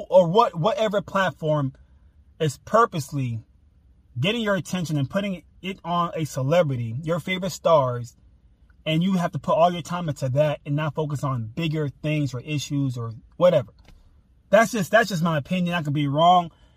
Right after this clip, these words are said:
I'm not some conspiracy theorist dude, but man, it's just one thing after another.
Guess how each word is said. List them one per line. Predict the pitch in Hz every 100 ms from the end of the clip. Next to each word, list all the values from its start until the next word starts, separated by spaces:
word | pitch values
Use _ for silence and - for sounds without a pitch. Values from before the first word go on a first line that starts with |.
| _ _ -
I'm | 170
not | 180
some | - 175
conspiracy | 139 147 127 180 180 160
theorist | 160 175 160 135
dude, | 180 165
but | 147 139 -
man, | 143 139 185 226 165
it's | 170 -
just | 180 139
one | 120 113 151 214 208
thing | - 175 180
after | 151 - 131
another. | 117 127 175 139 -